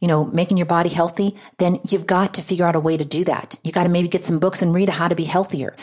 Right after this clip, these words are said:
You might have to go to the gym and pay a little bit of money, but I'm sorry, at the end of the day, you can make whatever you want happen, happen. You might have to juggle your schedule around.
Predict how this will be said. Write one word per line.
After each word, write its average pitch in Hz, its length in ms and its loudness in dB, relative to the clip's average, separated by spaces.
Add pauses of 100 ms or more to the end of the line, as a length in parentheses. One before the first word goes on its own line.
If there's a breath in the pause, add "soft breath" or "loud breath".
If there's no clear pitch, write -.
(280 loud breath)
You 175 120 0
might 180 180 4
have 208 240 0
to 202 60 0
go 190 140 2
to 190 60 0
the 175 120 0
gym 196 240 2
and 160 120 0
pay 180 140 -4
a 165 60 2
little 175 180 2
bit 170 140 0
of 156 60 4
money, 170 280 2 (240 loud breath)
but 208 140 2
I'm 226 100 4
sorry, 160 300 0
at 165 80 -6
the - 100 -4
end 196 100 2
of 202 60 0
the 202 60 4
day, 208 360 2 (400 loud breath)
you 220 180 2
can 247 180 2
make 196 180 2
whatever 160 380 0
you 208 200 2
want 180 220 2
happen, 165 380 -2
happen. 139 500 -4 (340 loud breath)
You 160 120 0
might 165 180 2
have 202 140 -2
to 190 80 -2
juggle 190 260 2
your 180 140 2
schedule 185 440 0
around. 208 400 2